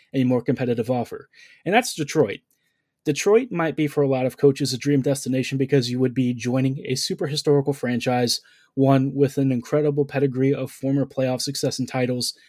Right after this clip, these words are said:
uh, and one that has certainly fallen on hard times recently, but is showing signs of trending in the right direction under Yzerman. If anyone could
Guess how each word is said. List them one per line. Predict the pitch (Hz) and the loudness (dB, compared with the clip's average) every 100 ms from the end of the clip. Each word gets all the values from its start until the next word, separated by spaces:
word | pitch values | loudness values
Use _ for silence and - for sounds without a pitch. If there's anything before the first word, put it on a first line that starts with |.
| _ _ - | _ _ -4
uh, | 123 120 | -2 2
and | 143 135 | 2 4
one | 135 147 | 4 4
that | 139 | 4
has | 131 | 2
certainly | 202 180 170 | -2 -4 -6
fallen | - 156 147 | -4 -2 0
on | 131 | 0
hard | 123 139 139 | 0 -2 0
times | 220 220 - | -6 -6 -2
recently, | 156 156 156 156 | -2 -2 -2 -2
but | 143 139 135 _ _ - | 2 2 0 _ _ -2
is | 135 | -2
showing | - 170 180 | 0 -2 -2
signs | 165 151 143 143 - | -4 0 2 2 -2
of | 143 135 | -2 -2
trending | - 139 139 139 143 | -2 0 2 2 0
in | 135 | 0
the | 127 | 0
right | 135 | 0
direction | 127 127 117 - 123 _ _ | -2 -4 -2 -4 -4 _ _
under | 139 139 | -2 -2
Yzerman. | 135 123 120 110 107 135 - _ _ _ - | 0 2 2 0 -6 -12 -16 _ _ _ 8
If | 147 143 | 8 10
anyone | 165 190 190 180 | 0 0 -2 -4
could | 156 147 | -6 -10